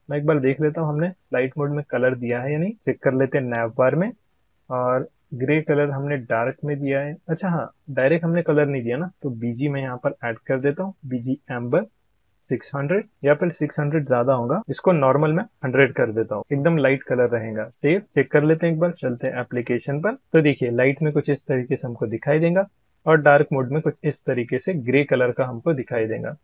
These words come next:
तो ठीक ठाक लग रहा है, चेक कर सकते हैं आप। Navigation menu भी create हो चुका है। Next हम क्या करेंगे, यहाँ पर आईएमडीबी की एपीआई पर काम करेंगे। अब हम क्या करेंगे, यहाँ पर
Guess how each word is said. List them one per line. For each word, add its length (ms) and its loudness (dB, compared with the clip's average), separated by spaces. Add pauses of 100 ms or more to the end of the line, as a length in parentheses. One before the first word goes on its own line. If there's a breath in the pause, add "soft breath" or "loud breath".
(260)
तो 40 -4
ठीक 220 0
ठाक 160 4
लग 140 6
रहा 120 4
है, 80 -8
चेक 420 -12
कर 120 2
सकते 280 -4
हैं 80 -4
आप। 120 -10
Navigation 540 2
menu 300 0
भी 120 -2
create 320 0
हो 80 2
चुका 260 0
है। 100 -4 (200)
Next 360 -2
हम 120 0
क्या 120 2
करेंगे, 360 -2
यहाँ 260 -4
पर 300 -4
आईएमडीबी 460 4
की 100 -4 (180)
एपीआई 260 2
पर 200 0
काम 240 -2
करेंगे। 380 2 (3250)
अब 120 4
हम 140 2
क्या 120 2
करेंगे, 340 -2
यहाँ 260 -4
पर 220 -4